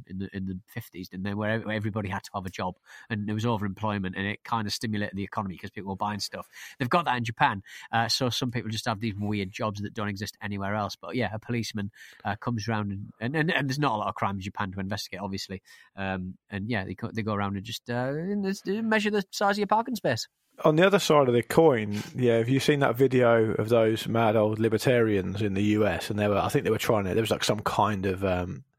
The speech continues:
Speaker 2: <clears throat> conference where they're trying to vote for or, or choose a leader to represent the libertarians at the upcoming presidential election.
Speaker 1: Yeah.
Speaker 2: And, um, they're on a panel and there's some candidates.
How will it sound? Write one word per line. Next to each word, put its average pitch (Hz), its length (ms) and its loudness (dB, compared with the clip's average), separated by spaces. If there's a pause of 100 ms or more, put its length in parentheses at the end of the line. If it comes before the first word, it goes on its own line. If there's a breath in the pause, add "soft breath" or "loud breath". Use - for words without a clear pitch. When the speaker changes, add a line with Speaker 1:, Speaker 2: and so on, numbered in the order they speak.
(340 soft breath)
Speaker 2:
<clears throat> 190 460 4
conference 127 580 2
where 113 260 2 (800)
they're 127 80 4
trying 135 260 6
to 117 100 2
vote 127 320 4
for 104 380 4
or, 104 280 4
or 117 60 2
choose 117 580 4 (560 loud breath)
a 120 60 2
leader 120 460 4
to 117 120 0
represent 120 380 2
the - 80 -2
libertarians 110 680 4
at - 100 2
the 104 280 2
upcoming 101 520 2
presidential 107 560 2
election. - 480 2 (680 loud breath)
Speaker 1:
Yeah. 101 200 -4 (260)
Speaker 2:
And, 107 400 2
um, 104 480 2 (100)
they're 113 180 2
on 113 80 2
a 104 40 -4
panel 113 440 2
and 92 80 0
there's 101 100 0
some 107 140 -4
candidates. 104 880 0